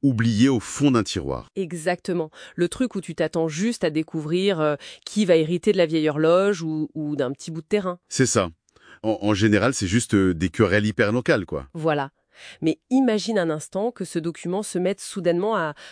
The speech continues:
Speaker 2: bah, à tracer les frontières des futurs continents entiers.
Speaker 1: Waouh ! Ouais, ça change d'échelle.
Speaker 2: Carrément. Imagine que ce papier prédise avec précision l'ascension, mais aussi la chute d'empires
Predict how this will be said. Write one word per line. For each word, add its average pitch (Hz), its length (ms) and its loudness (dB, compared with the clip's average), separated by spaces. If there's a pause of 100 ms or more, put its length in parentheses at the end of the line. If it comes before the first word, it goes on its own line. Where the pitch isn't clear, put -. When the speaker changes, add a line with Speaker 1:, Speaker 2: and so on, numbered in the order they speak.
Speaker 2:
bah, 143 160 0
à 147 80 -4
tracer 165 300 -4
les 165 100 0
frontières 190 580 -2
des 165 120 -2
futurs - 340 -12
continents 160 440 -2
entiers. 143 260 -6 (100)
Speaker 1:
Waouh ! 90 440 0 (180)
Ouais, 110 160 4
ça 101 160 -4
change 110 280 -4
d'échelle. 123 480 0 (140)
Speaker 2:
Carrément. 208 420 -2 (320)
Imagine 220 500 2
que 208 140 -4
ce - 120 -4
papier 190 440 -4
prédise 202 520 -6
avec 160 300 -4
précision 208 800 -2 (300)
l'ascension, 202 760 0
mais 190 120 2
aussi 175 260 -2
la 165 140 -2
chute - 580 -6
d'empires 165 560 0